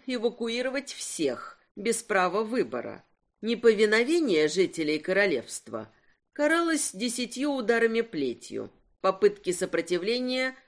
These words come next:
казнью. В сравнении с тем, что гнилость делала с человеческим телом, мгновенная смерть была милосердием. Единственным милосердием, которое смертные могли получить от тех,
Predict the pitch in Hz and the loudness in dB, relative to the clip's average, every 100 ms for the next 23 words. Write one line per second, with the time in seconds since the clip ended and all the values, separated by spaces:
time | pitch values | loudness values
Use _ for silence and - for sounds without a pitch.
0 | _ 254 156 123 127 120 104 113 - _ | _ 0 0 -2 -8 -10 -10 -12 -14 _
1 | _ _ _ _ - - 254 262 302 339 | _ _ _ _ -14 -2 0 2 0 0
2 | 269 247 220 - - 226 214 147 139 - | 0 0 -2 -6 -4 0 0 -2 -6 -12
3 | - 269 208 160 214 214 156 - 135 151 | 0 2 2 0 0 0 0 -4 -4 0
4 | 208 165 151 147 - 165 160 180 180 135 | 4 4 2 -2 -6 -2 0 0 -2 -8
5 | - 151 139 - 262 214 123 117 - _ | -8 -6 -6 -4 -2 -2 -4 -8 -14 _
6 | _ - 143 156 190 247 339 302 269 233 | _ -12 -6 -2 0 0 -2 0 0 0
7 | - 240 294 294 254 269 247 233 240 254 | -4 -6 -6 -6 -4 0 0 0 0 -2
8 | 262 - 151 151 160 139 120 107 101 _ | -2 -4 -2 -2 -4 -6 -6 -6 -12 _
9 | _ _ _ _ 269 320 247 233 196 165 | _ _ _ _ -4 -4 0 2 2 0
10 | - 151 156 156 151 151 147 147 - 262 | -4 -4 -2 -2 0 2 2 0 -2 -2
11 | 175 123 127 120 117 _ _ 247 254 349 | -2 -4 -4 -4 -10 _ _ -4 0 2
12 | 302 247 - 233 269 269 - 220 196 190 | 6 4 4 -4 -4 -4 -4 0 0 0
13 | 190 220 208 190 180 180 - 185 175 147 | -2 -2 -2 0 0 0 -2 -4 -2 -4
14 | - - 285 294 - | -6 -6 -4 -4 -8